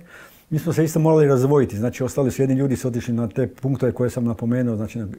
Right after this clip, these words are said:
jedna grupa je bila sa mnom na Kuginom groblju, jedna je bila u Novoj ulici, nekolicina je bila na, kod Krune mesara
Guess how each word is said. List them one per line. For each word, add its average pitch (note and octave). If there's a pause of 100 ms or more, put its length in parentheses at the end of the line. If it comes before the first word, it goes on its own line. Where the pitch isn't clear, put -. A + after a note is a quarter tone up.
(200)
jedna B2+
grupa B2+
je C3
bila C3
sa C#3
mnom B2
na A2+
Kuginom B2
groblju, C3+ (920)
jedna B2+
je B2
bila B2
u A2+
Novoj E3
ulici, D#3+ (880)
nekolicina B2+
je C3
bila B2+
na, A#2+
kod -
Krune B2+
mesara E3